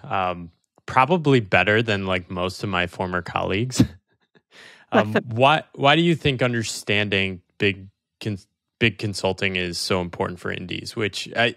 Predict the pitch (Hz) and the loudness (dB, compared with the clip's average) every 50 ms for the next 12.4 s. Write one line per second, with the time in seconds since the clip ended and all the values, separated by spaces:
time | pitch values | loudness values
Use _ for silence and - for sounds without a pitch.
0 | _ _ - 110 107 - 127 117 107 - - 107 98 95 92 90 87 87 87 - | _ _ 0 0 0 0 -2 -6 -4 -4 -4 -2 -2 -2 -2 -4 -4 -6 -8 -10
1 | - - - 104 95 92 90 87 87 85 85 85 92 - - - - - 117 - | -12 -4 0 2 2 2 2 0 -2 -2 -4 -6 -8 -10 -8 -8 -8 -8 -8 -8
2 | - - - _ _ - - - - - _ _ _ _ _ _ _ _ _ _ | -10 -12 -14 _ _ -20 -20 -20 -20 -20 _ _ _ _ _ _ _ _ _ _
3 | _ _ _ _ _ _ _ _ _ _ _ _ _ _ - - - - - _ | _ _ _ _ _ _ _ _ _ _ _ _ _ _ -20 -20 -20 -20 -20 _
4 | _ _ _ _ _ _ _ _ _ _ _ _ _ _ _ _ - 247 - - | _ _ _ _ _ _ _ _ _ _ _ _ _ _ _ _ -10 -4 2 6
5 | 277 233 226 180 208 202 196 202 202 - _ _ _ _ _ _ _ _ _ - | 6 6 6 6 6 6 6 6 4 0 _ _ _ _ _ _ _ _ _ 2
6 | 196 190 202 - - 233 226 220 - 196 214 220 254 233 233 226 220 208 202 196 | 4 4 4 6 6 6 6 6 6 4 6 8 8 8 8 8 8 8 8 6
7 | 185 180 170 147 - - - - - _ _ _ _ _ _ _ _ _ _ _ | 6 4 2 -2 -4 -10 -18 -20 -20 _ _ _ _ _ _ _ _ _ _ _
8 | _ _ _ _ - 226 208 240 262 262 - 247 240 208 226 180 156 190 180 185 | _ _ _ _ 2 6 6 8 8 8 6 6 6 6 4 4 6 6 6 8
9 | 196 196 196 196 196 190 185 165 175 165 175 180 180 175 175 175 175 170 165 151 | 6 6 6 6 4 4 2 0 -2 2 4 6 6 6 6 6 4 4 2 2
10 | - - 269 269 185 151 135 143 147 - - 185 180 - _ - 185 180 190 196 | 4 6 6 6 6 4 -2 -6 -2 2 4 4 4 4 _ 6 8 8 8 8
11 | 202 202 208 208 208 185 180 196 175 - - - 185 180 170 - - - 247 185 | 8 8 8 6 6 4 2 0 0 -2 0 0 2 2 2 2 2 4 4 4
12 | 147 131 135 147 170 185 - | 4 2 2 2 2 2 0